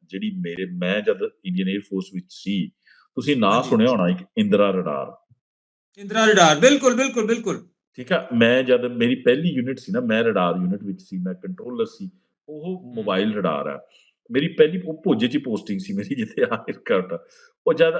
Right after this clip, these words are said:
Speaker 1: ਆਈ
Speaker 2: ਅੱਛਾ।
Speaker 1: ਤੇ ਉਹ ਕਹਿੰਦੇ, "ਜੀ ਸਾਡੇ ਕੋਲ ਦੋ ਰਡਾਰ ਆ, ਇੱਕ ਰਸ਼ੀਅਨ ਤੇ ਇੱਕ ਇੰਦਰਾ।" ਤੇ ਮੈਂ
Speaker 2: ਅੱਛਾ।
Speaker 1: ਨਵਾਂ-ਨਵਾਂ ਕਮਿਸ਼ਨ ਹੋ ਕੇ ਮੈਂ ਬੜਾ ਖੁਸ਼ ਹੋਇਆ। ਮੈਂ ਕਿਹਾ, "ਯਾਰ, ਇਹ ਇੰਡੀਆ ਦਾ ਆਪਣਾ ਰਡਾਰ ਤੇ ਆਪਾਂ ਵਧੀਆ ਇੰਡੀਆ ਚਲਾਵਾਂਗੇ।" ਜਦ ਮੈਂ ਪਹੁੰਚਿਆ,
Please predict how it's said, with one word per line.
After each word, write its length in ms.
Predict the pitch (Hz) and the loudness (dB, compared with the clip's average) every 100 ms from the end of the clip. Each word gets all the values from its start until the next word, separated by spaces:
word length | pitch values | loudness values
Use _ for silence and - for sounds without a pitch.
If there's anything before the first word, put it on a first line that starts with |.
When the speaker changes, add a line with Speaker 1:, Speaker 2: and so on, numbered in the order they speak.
| - | 0
Speaker 1:
ਆਈ 160 | 120 147 | 2 2
Speaker 2:
ਅੱਛਾ। 140 | 156 | 0
Speaker 1:
ਤੇ 260 | 117 156 156 | 0 2 2
ਉਹ 280 | - 170 - | -2 -8 0
ਕਹਿੰਦੇ, 260 | 151 165 | 0 2
"ਜੀ 140 | 175 185 | -2 -2
ਸਾਡੇ 300 | 160 113 113 | -2 -4 -4
ਕੋਲ 240 | 143 123 | -4 -4
ਦੋ 220 | 101 101 | -4 -4
ਰਡਾਰ 280 | 104 92 92 | -2 -2 -2
ਆ, 40 | |
ਇੱਕ 160 | 95 92 | -4 -4
ਰਸ਼ੀਅਨ 600 | 90 104 - 165 170 180 | -6 -6 -6 -6 -4 -6
ਤੇ 100 | 143 - | -12 -20
ਇੱਕ 120 | 117 _ | -20 _
ਇੰਦਰਾ।" 300 | 104 90 76 - _ _ _ _ _ | -12 -12 -14 -18 _ _ _ _ _
ਤੇ 120 | 165 143 | -10 -2
ਮੈਂ 260 | 143 156 | 2 2
Speaker 2:
ਅੱਛਾ। 100 | 165 | 2
Speaker 1:
ਨਵਾਂ-ਨਵਾਂ 460 | 143 139 147 143 147 | 0 -2 -2 -2 -4
ਕਮਿਸ਼ਨ 360 | 131 123 120 | -4 -6 -6
ਹੋ 80 | 131 | -4
ਕੇ 120 | 127 | 0
ਮੈਂ 80 | 123 | 0
ਬੜਾ 260 | 120 120 147 | 0 -2 -2
ਖੁਸ਼ 320 | - 127 117 | -4 -8 -4
ਹੋਇਆ। 120 | 98 | -4
ਮੈਂ 260 | 85 80 78 | -4 -12 -14
ਕਿਹਾ, 160 | 87 | -10
"ਯਾਰ, 480 | 98 92 82 82 92 _ _ - | -10 -10 -14 -20 -20 _ _ -14
ਇਹ 100 | 95 92 | -14 -12
ਇੰਡੀਆ 340 | 101 90 92 92 | -12 -8 -8 -8
ਦਾ 140 | 95 | -10
ਆਪਣਾ 380 | - - - 90 107 | -12 -14 -16 -14 -14
ਰਡਾਰ 400 | 98 78 67 - _ _ _ _ - | -14 -14 -16 -20 _ _ _ _ -4
ਤੇ 320 | 117 110 113 | 0 2 2
ਆਪਾਂ 280 | 101 127 117 | 0 0 2
ਵਧੀਆ 320 | 95 127 190 | 2 2 2
ਇੰਡੀਆ 340 | 151 131 139 | 0 0 0
ਚਲਾਵਾਂਗੇ।" 420 | 151 135 117 127 | 0 0 0 -2
ਜਦ 160 | 131 160 | 2 2
ਮੈਂ 160 | 214 247 | 2 0
ਪਹੁੰਚਿਆ, 720 | - 202 233 240 120 - | 0 -2 2 2 2 -4